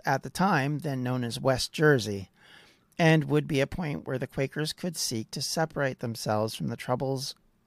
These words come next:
of the old world in the new. The area, well known for its massive forest and greenery, became a place that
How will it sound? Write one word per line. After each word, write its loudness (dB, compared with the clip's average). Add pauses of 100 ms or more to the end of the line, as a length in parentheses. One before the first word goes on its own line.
(180)
of 0
the 2
old 2
world -6 (120)
in -4
the -6
new. -2 (800)
The 4
area, 6
well 2
known 0
for -4
its -6
massive -2
forest -4
and -6
greenery, -6 (640)
became -4 (540)
a 2
place -4
that -4